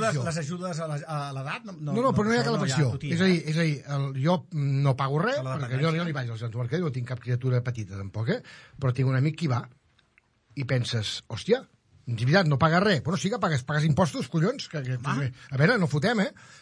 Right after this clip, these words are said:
Speaker 1: Pagues impostos, eh, no tens calefacció, estem al segle vint i u, ja, la, ja començarem ara el segon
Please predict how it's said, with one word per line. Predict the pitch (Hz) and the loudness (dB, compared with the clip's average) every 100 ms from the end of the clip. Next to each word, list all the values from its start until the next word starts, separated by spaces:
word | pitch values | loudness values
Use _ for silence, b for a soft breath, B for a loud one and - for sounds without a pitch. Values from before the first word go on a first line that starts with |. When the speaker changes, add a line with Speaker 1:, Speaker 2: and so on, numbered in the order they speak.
| B - | B -8
Speaker 1:
Pagues | 165 180 | -2 0
impostos, | 202 147 120 - 95 - - _ b b b _ _ - | 0 0 0 -4 -12 -14 -18 _ b b b _ _ -8
eh, | 135 131 | -2 2
no | 156 | 2
tens | 196 202 - | 2 0 0
calefacció, | 185 160 139 135 117 90 - _ b b b - | -2 -2 -4 -6 -6 -10 -20 _ b b b -10
estem | 135 175 | -4 -2
al | 180 | -2
segle | 151 170 | 0 2
vint | 156 123 | 2 2
i | 139 | 2
u, | 107 90 - 143 135 | 2 -2 -12 -10 -2
ja, | 135 175 - | 4 4 2
la, | 151 156 139 | 0 0 0
ja | 143 165 | -2 0
començarem | 180 175 - 165 170 | 2 2 2 0 0
ara | 214 269 277 _ _ _ 160 | -2 -4 -8 _ _ _ -8
el | 160 | -8
segon | - - 151 185 226 | -8 -10 -6 -6 -6